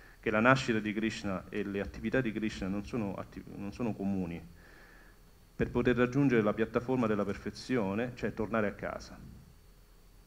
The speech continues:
Questa non è la nostra casa, attualmente non ci troviamo a casa, siamo fuori casa. Eh,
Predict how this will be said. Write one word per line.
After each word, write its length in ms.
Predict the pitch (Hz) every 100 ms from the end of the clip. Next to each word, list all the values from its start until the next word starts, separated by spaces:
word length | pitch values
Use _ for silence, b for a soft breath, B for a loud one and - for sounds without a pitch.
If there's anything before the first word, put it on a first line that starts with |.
| - - - -
Questa 180 | 107 92
non 140 | 95
è 20 | 92
la 120 | 87
nostra 320 | 82 - 90
casa, 300 | 73 76 -
attualmente 440 | - 98 104 92
non 100 | 92
ci 120 | 92 -
troviamo 300 | 90 85 82
a 40 |
casa, 340 | - 69 - - - - -
siamo 260 | - 92 92
fuori 280 | 120 113 87
casa. 320 | 78 - - - - b b b b b b b b b b b b b b -
Eh, 580 | - 110 101 98 95 90